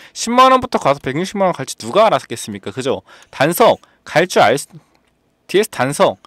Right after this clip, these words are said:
갈 수도 있다라는 거예요. 이거에 대해서 무조건 못 간다, 무조건 빠진다, 무조건 오른다 이게 아니고 갈 수도 있다라는 관점에서 회사를 해석을 해봐야 된다라는 겁니다. 그 오늘 아침에 시초가 육 분 만에 상한가 만 이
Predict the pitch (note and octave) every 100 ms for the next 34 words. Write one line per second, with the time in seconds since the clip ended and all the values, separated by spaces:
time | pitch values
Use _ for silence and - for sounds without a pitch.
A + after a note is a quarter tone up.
0 | _ _ - D#3+ - A3 B2+ - G#3+ A3+
1 | G#3+ D#3 A2 G2+ C3+ E3 A#3 G3 F#3 G#3
2 | F#3+ A2 D#3+ A#3+ A3+ B2 - F#3 D#3 F3
3 | D3+ C3 G#3+ - G#3 G3 G#3+ G#3+ F3+ C3
4 | D#3+ G3 D3 A#2 D3 C#3+ A2 F#3+ G2+ A2+
5 | E3 C#3+ - - - _ - C#3 E3+ -
6 | B3+ B3+ F3 B2 G#3+ A3 G#3+ G3 A#2 A#2+
7 | F3 E3+ D#3+ E3 G#3 G#3 F#3 F3+ G3+ G#3+
8 | G3 G#3+ A3+ G#3+ E3+ C#3+ C3 A2+ G2 -
9 | - - - - D3 F3+ A3+ D3 - G3+
10 | G3 F#3+ - A#3 - A#2+ D3 - A3+ A3
11 | F3+ E3 - G#3+ G#3+ F#3 G#2+ G#2+ F#2+ _
12 | _ C3 G3